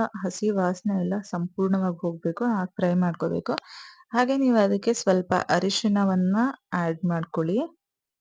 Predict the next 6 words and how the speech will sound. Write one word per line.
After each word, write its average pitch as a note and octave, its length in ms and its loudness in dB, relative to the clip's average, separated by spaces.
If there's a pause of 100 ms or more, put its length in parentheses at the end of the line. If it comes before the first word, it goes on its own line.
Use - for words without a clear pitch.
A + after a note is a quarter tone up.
(760)
ಅರಿಶಿಣವನ್ನ G#3 600 0 (100)
ಕೂಡ G3 200 0 (220)
ಆಡ್ F#3+ 320 4
ಮಾಡ್ಕೊಂಡು F3+ 540 2
ಹಾಗೆ G#3 680 0
ಸ್ವಲ್ಪ F3 600 -4